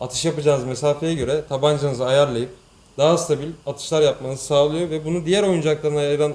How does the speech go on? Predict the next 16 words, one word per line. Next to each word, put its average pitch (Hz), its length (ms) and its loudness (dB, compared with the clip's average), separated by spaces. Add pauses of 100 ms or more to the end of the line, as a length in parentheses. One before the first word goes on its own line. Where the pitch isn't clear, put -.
(160)
bir 180 180 -2
diğer 165 160 2
özellik 151 480 -2
de 151 120 -4 (320)
hop-up 175 280 -2
ayarını 175 220 2
yapmak 170 340 -2
çok 165 220 -8
basit. - 240 -8 (800)
Turgay 156 300 2
Bey 165 100 2
bu 160 100 -4
konuda 170 220 -2
daha 170 200 4
bilgi 165 200 -2
sahibi. 131 520 -2